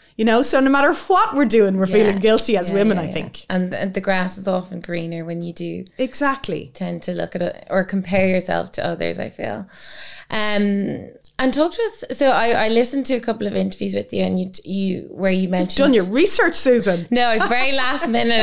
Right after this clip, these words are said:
Speaker 2: as we
Speaker 1: <laughs>
Speaker 2: talked about yesterday. But, um, you were talking about your husband and the relationship that you have. And, you know, correct me if I'm wrong, but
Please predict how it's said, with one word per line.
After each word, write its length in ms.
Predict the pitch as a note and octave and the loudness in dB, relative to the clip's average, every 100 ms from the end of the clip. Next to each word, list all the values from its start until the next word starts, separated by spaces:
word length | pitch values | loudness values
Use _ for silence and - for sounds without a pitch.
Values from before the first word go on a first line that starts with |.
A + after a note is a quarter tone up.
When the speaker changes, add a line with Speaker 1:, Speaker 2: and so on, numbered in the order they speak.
| G#3+ | 4
Speaker 2:
as 80 | G#3 | 2
we 80 | G#3+ | 2
Speaker 1:
<laughs> 240 | G#3 G#3 | 0 -2
Speaker 2:
talked 240 | C#4+ A3+ G3+ | 0 0 2
about 160 | A3 G#3 | 2 4
yesterday. 460 | G#3 G#3 - G3 | 2 0 0 0
But, 300 | G3 G#3+ G#3 - - - - - - _ | 2 0 0 -6 -14 -12 -14 -14 -18 _
um, 360 | A#3 A#3 A3+ A#3 | -2 2 0 0
you 200 | A3+ B3 | 0 2
were 100 | A#3+ | 4
talking 400 | A#3 C4 C4+ C4 | 4 2 2 2
about 220 | B3 G#3 | 2 2
your 180 | C#3 G#3+ | 2 0
husband 840 | G#3+ D#4 - A3 F#3 G#2+ - - - - | 2 0 2 0 0 -4 -10 -14 -12 -4
and 540 | G#3+ G#3 G#3 G#3 G#3 - - | -2 0 0 0 -4 -8 -14
the 160 | G#3 G#3+ | -4 0
relationship 640 | G#3+ G#3+ G#3+ A3 G#3 G3 | 2 2 0 -2 -2 -2
that 180 | G3 - | -2 -4
you 120 | F#3 | -6
have. 500 | G3 F#3 F3 F3 F#3+ - _ _ _ _ _ _ - - - - - | -4 -2 -2 -4 -8 -20 _ _ _ _ _ _ -12 -12 -20 -10 -2
And, 400 | G3 G3 F#3+ - | 0 2 0 -6
you 340 | - - A3 | -16 -2 0
know, 180 | G3 F#3 | 2 2
correct 380 | F#3+ G#3 G3 G3 | 0 0 0 0
me 60 | G3 | -2
if 80 | F#3+ | 0
I'm 160 | F#3 | -2
wrong, 260 | F#3 F#3 F#3+ | 0 0 0
but 320 | F#3 F3 | 0 -2